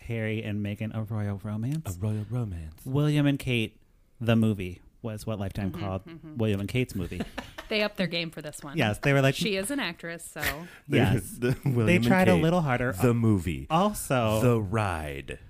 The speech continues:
Speaker 1: with
Speaker 3: Also, it's interesting to me 'cause Meghan Markle totally would have been
Speaker 1: Yes.
Speaker 3: someone who was in the William and Kate
Speaker 1: She
Speaker 3: on Lifetime
Speaker 1: probably
Speaker 3: movie.
Speaker 1: was.
Speaker 3: That's
Speaker 2: So
Speaker 3: the kind
Speaker 2: she,
Speaker 3: of actress
Speaker 2: and
Speaker 3: she is.
Speaker 2: I do, so I do know, yes, she's an actress
Speaker 3: Mm-hmm.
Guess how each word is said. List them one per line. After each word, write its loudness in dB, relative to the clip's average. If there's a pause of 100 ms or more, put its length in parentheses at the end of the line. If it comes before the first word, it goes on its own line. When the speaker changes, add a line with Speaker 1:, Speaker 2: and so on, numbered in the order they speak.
(280)
Speaker 1:
with 2
Speaker 3:
Also, 0
it's -8
interesting -4
to -8
me -6
'cause -12
Meghan -4
Markle -6
totally -4
would -6
have -6
been -8 (500)
Speaker 1:
Yes. 0
Speaker 3:
someone -2
who -4
was -8
in -8 (220)
the -10
William -12
and -14
Kate -14 (120)
Speaker 1:
She -6
Speaker 3:
on -4
Lifetime -2
Speaker 1:
probably 2
Speaker 3:
movie. 2
Speaker 1:
was. 0
Speaker 3:
That's -4
Speaker 2:
So 4
Speaker 3:
the 2
kind 0
Speaker 2:
she, 0
Speaker 3:
of -
actress -2
Speaker 2:
and 2
Speaker 3:
she -8
is. -14
Speaker 2:
I -2
do, -4 (140)
so -2
I 0
do -4
know, -4
yes, -6
she's -8
an -6
actress -8
Speaker 3:
Mm-hmm. -8